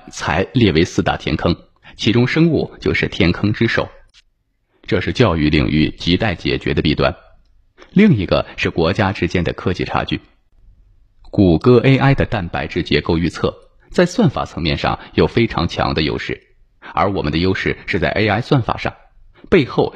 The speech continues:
有极其庞大的数据源在支撑和分析。简单来讲，就是我们的数据量大，在A I的药物研发领域仍然可以较量和竞争，甚至是弯道超车。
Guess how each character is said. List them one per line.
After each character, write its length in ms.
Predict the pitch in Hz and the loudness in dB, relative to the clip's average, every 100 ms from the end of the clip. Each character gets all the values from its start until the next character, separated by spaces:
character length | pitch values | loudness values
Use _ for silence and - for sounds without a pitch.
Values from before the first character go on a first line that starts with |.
| - | -4
有 100 | 78 | -4
极 180 | - 78 | 0 -4
其 140 | - | -2
庞 320 | - - 69 | -6 -4 -4
大 160 | 101 98 | -2 0
的 100 | 85 | 0
数 220 | - 98 | -2 -4
据 140 | - 76 | -2 0
源 240 | 67 78 - | 0 -2 -6
在 240 | - 76 | -4 -4
支 260 | 69 110 113 | 0 0 0
撑 240 | - 131 131 - | 0 -2 -2 -6
和 160 | - | -6
分 180 | - 85 | 0 0
析。 220 | - - _ _ _ _ _ _ _ - - | 0 -8 _ _ _ _ _ _ _ -20 -12
简 200 | - 82 | -2 0
单 120 | 85 85 | 0 0
来 140 | 80 | -2
讲， 160 | 78 - | -4 -6
就 140 | 76 | -6
是 320 | - 64 - - | -4 -6 -6 -2
我 100 | 117 | 0
们 100 | 131 | 2
的 80 | 165 | 0
数 180 | - 160 | 0 2
据 120 | 135 | 4
量 200 | 131 117 | 2 2
大， 300 | 127 - _ - - | -2 -6 _ -20 -2
在 160 | 95 | -2
A 240 | - 113 113 | 2 2 2
I 180 | 120 131 | 2 2
的 140 | 78 | 0
药 240 | 117 143 | 0 0
物 160 | 101 - | -2 -4
研 220 | 76 80 | -2 -2
发 160 | - 127 | 0 -2
领 120 | 110 - | -2 -2
域 200 | 73 - - | -2 -4 -2
仍 240 | 95 123 | 0 2
然 180 | 110 87 | 2 -2
可 140 | - | -2
以 100 | 82 | -4
较 280 | 76 143 110 | -2 -2 -2
量 180 | - - | -4 -4
和 120 | - | -4
竞 200 | - 87 | -2 -2
争， 180 | 110 127 - | 2 0 -2
甚 260 | - 190 123 | -6 -2 -2
至 300 | - 69 - | -2 -6 -6
是 160 | - 82 | -4 -2
弯 220 | 76 80 | 0 0
道 160 | - - | -2 -4
超 180 | - 71 | -8 -10
车。 200 | - | -10